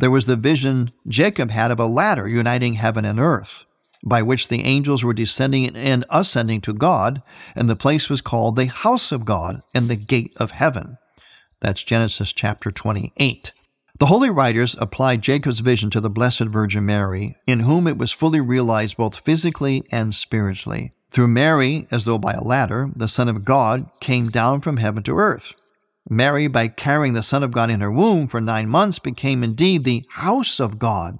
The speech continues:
And giving birth to the Son of God, Mary opened for us the gates of heaven.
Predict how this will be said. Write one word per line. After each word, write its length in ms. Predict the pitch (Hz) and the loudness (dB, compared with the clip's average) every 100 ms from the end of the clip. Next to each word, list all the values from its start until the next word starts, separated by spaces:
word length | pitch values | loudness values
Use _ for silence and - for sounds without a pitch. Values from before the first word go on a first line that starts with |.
| _ - | _ 0
And 160 | 143 | 2
giving 240 | 139 147 131 | 4 4 2
birth 200 | 165 165 | 2 0
to 80 | |
the 120 | 131 120 | -2 -2
Son 240 | - 127 | 0 0
of 100 | 117 | 0
God, 380 | 135 190 180 - | 2 4 2 0
Mary 340 | 123 123 120 - | 0 0 0 -2
opened 500 | 160 208 - 147 131 - | 0 2 2 -2 -2 -4
for 180 | 123 120 | 0 0
us 240 | 120 - - - | 0 -2 -10 -6
the 100 | 120 | -4
gates 580 | 101 - 117 110 - - - | -4 -2 0 0 -6 -10 -6
of 140 | 104 | -4
heaven. 380 | 120 110 - - | 0 0 -2 -14